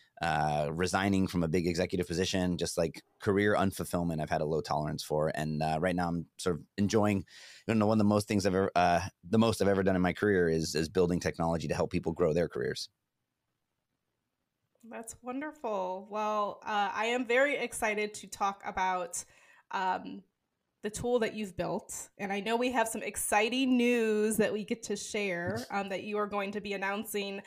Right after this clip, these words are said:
Speaker 2: on this podcast. So we will get to that. But first, um,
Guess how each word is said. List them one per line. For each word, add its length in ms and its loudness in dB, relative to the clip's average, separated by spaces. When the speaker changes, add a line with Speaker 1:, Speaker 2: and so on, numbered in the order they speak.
Speaker 2:
on 220 -4
this 180 -6
podcast. 540 -2
So 120 -8
we 120 -6
will 220 -2
get 200 -2
to 140 -6
that. 360 -10
But 420 2
first, 600 4
um, 540 8